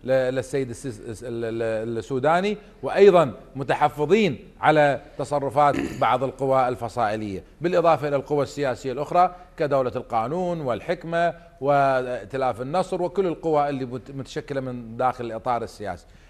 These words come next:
اليو-، ال-، الإطار ال-، التنسيق الشيعي. اليوم بالعكس، اليوم كثير عندنا من القوى وصلت إلى هذه المرحلة من الرؤية ومرحلة من النضج، إنه إحنا بعد ما نقدر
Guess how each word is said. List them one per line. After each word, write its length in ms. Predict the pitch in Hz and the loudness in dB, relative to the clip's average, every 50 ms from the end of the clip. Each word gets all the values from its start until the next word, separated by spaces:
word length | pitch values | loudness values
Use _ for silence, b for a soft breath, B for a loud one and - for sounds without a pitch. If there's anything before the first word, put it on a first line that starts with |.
| b 113 | b -10
اليو-، 260 | 113 120 131 156 135 | -8 -6 -6 -4 -2
ال-، 540 | 139 139 135 131 127 127 120 120 113 110 117 | -2 -2 -2 0 -2 -2 -2 -2 -4 -6 -6
الإطار 380 | 120 120 120 120 139 131 127 | -6 -4 -2 0 0 2 2
ال-، 460 | 127 120 113 110 110 107 101 104 98 | 0 -2 -4 -4 -4 -4 -6 -6 -8
التنسيق 480 | 95 92 92 - 131 117 - - 139 - - | -10 -10 -6 -6 -6 -6 -6 -8 -8 -8 -8
الشيعي. 420 | 110 - - 123 117 92 87 82 - - - _ - - - | -10 -10 -8 -8 -8 -6 -8 -10 -12 -18 -20 _ -20 -20 -14
اليوم 200 | 87 104 101 87 | -12 -10 -10 -6
بالعكس، 460 | 92 143 160 214 233 - 175 123 - - - - b b b b b b b b | -2 2 4 4 4 4 0 -6 -8 -10 -20 -20 b b b b b b b b
اليوم 420 | - 90 90 113 147 170 170 151 123 - | -16 -10 -6 -2 -2 0 -2 -2 -4 -6
كثير 320 | 139 123 - 180 233 240 | -6 -2 4 6 6 6
عندنا 240 | 214 247 254 262 254 | 6 2 0 0 0
من 120 | 233 214 | 2 4
القوى 480 | 202 185 - - 175 156 135 127 127 156 | 2 2 2 0 0 2 2 2 2 2
وصلت 240 | 185 - 269 233 277 | 2 2 0 2 4
إلى 100 | 285 269 | 6 6
هذه 240 | 233 254 262 254 | 8 8 6 4
المرحلة 420 | 240 226 247 247 - - 208 220 208 | 0 0 0 0 0 0 0 2 2
من 120 | 190 185 | 2 2
الرؤية 440 | 190 180 185 190 180 165 160 143 120 B B B B | 0 2 2 2 2 2 2 2 0 B B B B
ومرحلة 400 | B 151 165 180 165 135 160 170 | B -4 -2 -2 0 2 2 2
من 120 | 160 156 156 | 2 2 0
النضج، 300 | 156 139 123 110 - - - | 0 0 0 -2 -4 -6 -10
إنه 180 | 127 127 147 196 | -8 -6 -4 -4
إحنا 320 | 202 - 214 247 247 226 - - - - - - - - - - | -4 0 2 2 2 2 0 -4 -18 -20 -20 -20 -20 -20 -20 -10
بعد 380 | 110 113 165 143 135 170 170 143 120 104 - - | 0 4 4 8 8 8 6 6 2 -12 -14 -12
ما 640 | 120 123 135 160 185 214 220 220 220 214 214 214 208 | -10 -4 0 4 6 6 8 8 8 8 8 6 6
نقدر 640 | 185 185 202 196 151 147 135 156 156 156 170 190 185 | 4 4 2 0 0 2 6 8 10 10 10 8 4